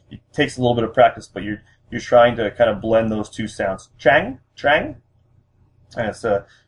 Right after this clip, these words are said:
takes a little practice there. To say black is very simple. It's just đen, D E N, màu đen. Màu đen is, is black.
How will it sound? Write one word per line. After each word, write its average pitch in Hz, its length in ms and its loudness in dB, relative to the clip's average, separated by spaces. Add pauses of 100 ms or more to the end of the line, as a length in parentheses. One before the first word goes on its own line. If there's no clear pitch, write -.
takes 123 180 -4
a 117 40 -4
little 110 160 -2
practice 107 380 2
there. 101 320 -4 (560)
To 127 100 -12
say 135 200 2
black 135 440 4
is 113 120 -6
very 113 200 -2
simple. 131 440 0
It's 117 100 -6
just 120 260 -10
đen, 113 400 2 (440)
D 127 280 0
E 120 240 -2
N, 104 320 -4
màu 101 220 2
đen. 107 340 0 (520)
Màu 104 180 4
đen 104 400 0 (440)
is, 98 420 -8
is 107 120 -12
black. 104 500 4